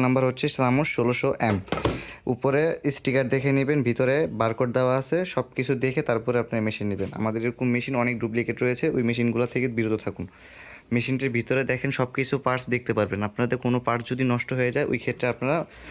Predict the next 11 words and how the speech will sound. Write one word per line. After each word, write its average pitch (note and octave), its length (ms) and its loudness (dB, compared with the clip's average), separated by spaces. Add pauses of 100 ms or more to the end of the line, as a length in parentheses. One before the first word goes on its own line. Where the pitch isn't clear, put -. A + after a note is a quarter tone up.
(160)
নিজেরাই B2+ 380 2
বুঝতে B2 240 -2
পারবেন C#3 240 2
আপনাদের B2+ 300 -2
কোন C3 240 0
পার্টসটি C3 400 0 (420)
নষ্ট B2 240 0
হয়ে G#2 180 4
গেছে। F#2 200 -2 (800)
দেখেন, A2 240 2
সব C3+ 300 2